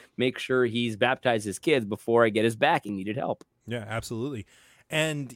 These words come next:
Speaker 2: even though eighties kids are baptized and mine aren't, I'm not gonna even go after him like he did me, 'cause I'm a better Christian.
Speaker 1: <laughs>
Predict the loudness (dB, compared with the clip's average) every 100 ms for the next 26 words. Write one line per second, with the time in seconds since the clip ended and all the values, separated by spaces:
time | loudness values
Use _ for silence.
0 | -10 -8 -6 -4 -4 0 2 4 2 0
1 | -4 -6 -6 -4 -6 -8 -6 -4 -4 -6
2 | -6 -2 -2 -2 -2 -4 -8 -14 -18 -18
3 | -18 0 4 4 4 4 6 4 0 -4
4 | -6 -2 2 2 2 -2 4 6 4 0
5 | -6 -12 -8 -2 0 0 -2 -2 -2 -2
6 | -2 -6 -6 -2 4 4 2 -6 -6 -10
7 | -10 -10 -10 -10 -10 -10 -14 _ _ _
8 | -10 -8 0 4 6 8 6 6 2 2